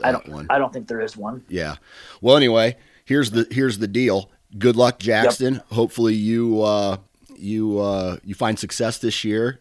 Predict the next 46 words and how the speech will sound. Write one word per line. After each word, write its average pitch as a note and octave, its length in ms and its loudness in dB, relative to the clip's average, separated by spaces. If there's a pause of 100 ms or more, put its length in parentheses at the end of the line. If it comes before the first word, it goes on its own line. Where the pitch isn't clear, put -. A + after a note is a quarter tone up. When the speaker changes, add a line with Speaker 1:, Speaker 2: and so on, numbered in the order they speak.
(180)
Speaker 1:
Keep B2+ 300 -4
being A#2+ 260 0
a G2 60 -2
good G2+ 300 0
kid. A#2 400 -2 (320)
Listen A#2 320 0
to C3 120 0
your A#2+ 140 2
parents, A2 720 -2
right? G#2+ 280 0
All A2 160 2
that G#2+ 160 0
stuff A2 260 -2
I'm F#2+ 120 -4
supposed - 320 -4
to G#2 60 -8
say. G2+ 380 0 (160)
<laughs> G3 60 4 (720)
So, - 160 -8
Speaker 2:
There C3+ 180 6
you C3+ 60 4
go. C#3+ 360 2
Speaker 1:
there F#2+ 140 -2
you A2 80 0
go. C3 180 2
Speaker 2:
<laughs> A#2 60 4
There - 80 0
you B2+ 60 -10
go. D3 240 2 (100)
Speaker 1:
All A2+ 120 2
right. B2+ 260 4 (220)
So C3+ 140 -2
now B2 260 4
y-, B2 300 -8
you B2 140 -2
just A2+ 240 -2
got, G#2 320 -4
you G2+ 60 -14
just A2 180 -6
got G2+ 160 -4
some F2+ 140 -6
brownie E2+ 280 -4
points D2 320 -12
from D2+ 160 -12
your C#2+ 120 -10
nephew. C#2 300 -12